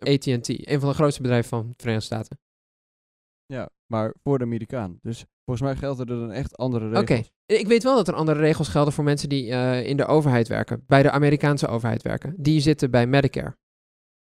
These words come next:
Speaker 2: Oh ja, nou dat kan. Ja.
Speaker 1: Ja. Dus ik weet niet, ik, maar ik weet niet of, of, eh, Nederlandse ambassadeurs eronder vallen. Maar dat is dus, dus Amerika zou jij wel overwegen.
Speaker 2: Ja.
Speaker 1: Ik zou bijvoorbeeld wel in Texas gaan wonen.
Speaker 2: Ja, omdat Elon Musk daar ook woont.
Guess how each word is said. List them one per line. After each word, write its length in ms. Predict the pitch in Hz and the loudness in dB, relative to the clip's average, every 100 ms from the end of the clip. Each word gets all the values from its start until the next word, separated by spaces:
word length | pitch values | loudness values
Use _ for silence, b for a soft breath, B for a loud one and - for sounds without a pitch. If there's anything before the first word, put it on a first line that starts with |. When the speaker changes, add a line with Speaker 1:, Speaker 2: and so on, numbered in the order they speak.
| _ _ _ _ _ _ 127 | _ _ _ _ _ _ -4
Speaker 2:
Oh 80 | 120 | -4
ja, 200 | 87 - _ | -6 -14 _
nou 160 | 120 92 | -8 -8
dat 100 | - | -10
kan. 280 | 92 107 _ | -14 -14 _
Ja. 220 | 110 98 - | -8 -8 -6
Speaker 1:
Ja. 220 | 139 120 - | -8 -8 0
Dus 180 | 143 151 | 2 4
ik 100 | 156 | 4
weet 120 | 180 | 2
niet, 100 | 180 | 2
ik, 60 | |
maar 120 | 190 190 | 0 2
ik 60 | |
weet 140 | 175 190 | 2 2
niet 160 | 170 | 0
of, 140 | 156 135 | -2 -4
of, 240 | 139 - | -6 0
eh, 60 | 131 127 123 123 123 123 - - - - | 2 2 2 0 -2 -4 -6 -10 -12 -10
Nederlandse 480 | - 135 143 120 - | -2 0 2 0 -4
ambassadeurs 400 | - - - - | -10 -10 -10 -10
eronder 220 | - - - | -10 -16 -18
vallen. 240 | - - _ _ | -20 -20 _ _
Maar 140 | - 165 | 4 6
dat 160 | 214 | 6
is 100 | 202 | 4
dus, 280 | 175 170 - - 113 127 | 2 2 0 -12 -4 -2
dus 220 | 151 165 - | 2 2 2
Amerika 380 | 160 190 196 160 | 4 4 4 4
zou 140 | 151 | 6
jij 140 | 151 | 6
wel 140 | 147 160 113 | 8 6 4
overwegen. 260 | 117 110 | 2 0
Speaker 2:
Ja. 60 | 110 | -2
Speaker 1:
Ik 60 | |
zou 140 | - 160 | -4 -8
bijvoorbeeld 300 | 156 170 147 | -6 -8 -4
wel 160 | 160 | -4
in 100 | 175 | -4
Texas 360 | 165 175 - 147 | -4 -6 -8 -12
gaan 160 | - - | -12 -14
wonen. 340 | 55 50 - - | -14 -16 -16 -2
Speaker 2:
Ja, 160 | 113 | 0
omdat 240 | 80 98 - | 0 -2 -4
Elon 240 | 120 120 117 | 0 0 4
Musk 220 | 120 - | 0 2
daar 140 | 123 | 0
ook 180 | 110 110 | 0 0
woont. 220 | - - | -2 -6